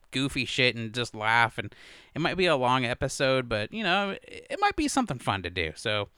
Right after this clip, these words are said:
if y'all are interested in that, let us know. If not, we're probably still gonna do it. So, uh, uh, do, do,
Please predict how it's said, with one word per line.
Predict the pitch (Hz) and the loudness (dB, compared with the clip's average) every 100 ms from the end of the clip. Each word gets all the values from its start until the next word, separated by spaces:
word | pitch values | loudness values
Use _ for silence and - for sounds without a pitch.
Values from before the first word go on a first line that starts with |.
| - | -20
if | - - - - | -20 -20 -20 0
y'all | 165 233 | 6 6
are | |
interested | 220 190 170 156 127 | 6 2 -2 -4 -4
in | 110 | -2
that, | 98 101 - | -2 -2 -2
let | 208 180 | 0 0
us | 151 - | 0 -2
know. | 120 113 113 _ | 0 0 -2 _
If | 208 - | 2 6
not, | 156 147 - - | 8 8 6 0
we're | 127 | 0
probably | - 151 123 | 4 4 4
still | - 127 | 2 0
gonna | 107 101 | 0 -4
do | 92 78 71 | -4 -6 -6
it. | - - - | -8 -14 -8
So, | - 113 110 - _ _ - - _ _ _ _ - | 0 2 0 -4 _ _ -20 -20 _ _ _ _ -14
uh, | - 50 - _ _ _ _ _ _ _ _ _ _ _ _ | -10 -8 -10 _ _ _ _ _ _ _ _ _ _ _ _
uh, | 165 175 175 | -8 -6 -6
do, | 160 | -8
do, | 160 | -8